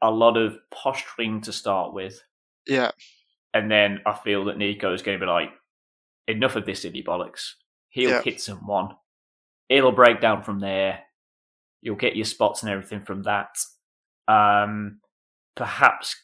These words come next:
Speaker 1: get, uh, 'cause, uh, sorry, Lycos Gym will be Kid Lycos two and Nico. It will be that
Speaker 2: Yep.
Speaker 1: iteration, I believe.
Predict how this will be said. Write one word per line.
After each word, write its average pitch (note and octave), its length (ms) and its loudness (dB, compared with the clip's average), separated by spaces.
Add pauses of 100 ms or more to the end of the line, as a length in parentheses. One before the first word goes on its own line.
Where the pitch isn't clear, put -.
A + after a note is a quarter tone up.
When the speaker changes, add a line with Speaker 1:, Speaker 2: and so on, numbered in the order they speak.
Speaker 1:
get, - 540 -6 (680)
uh, A2 280 6
'cause, A2 300 -6
uh, A2+ 180 4
sorry, A#2 200 4
Lycos B2 300 2
Gym A2 220 -2
will A2+ 140 -4
be G#2+ 460 -8 (120)
Kid - 200 -6
Lycos A2 400 -6
two A2 440 -6 (140)
and G2+ 140 -8
Nico. F#2+ 540 -10
It G#2+ 80 -12
will F#2+ 160 -10
be G2 380 -14
that G#2 200 -8
Speaker 2:
Yep. C3 140 0
Speaker 1:
iteration, G2+ 520 -10 (120)
I G2 100 -10
believe. G#2 400 -12